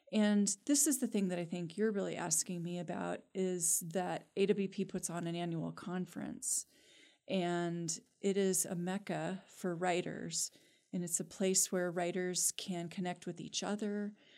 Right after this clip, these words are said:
with magazines and presses, with editors, with agents.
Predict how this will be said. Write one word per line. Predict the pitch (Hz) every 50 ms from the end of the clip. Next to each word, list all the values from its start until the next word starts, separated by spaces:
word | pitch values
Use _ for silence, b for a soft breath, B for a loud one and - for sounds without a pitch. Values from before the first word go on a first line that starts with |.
| b b -
with | 190 175 - 190
magazines | 180 175 175 156 190 180 - 185 180 175 175 165 -
and | 165 160 160
presses, | - - 190 190 190 - - - 202 196 190 190 190 190 180 180 - - -
with | 180 165 156 156 160 - - -
editors, | - 190 190 185 190 180 190 185 185 185 185 185 180 175 - -
with | 165 156 151 - - - -
agents. | 185 180 185 185 185 - - 185 185 180 180 180 180 - - - - b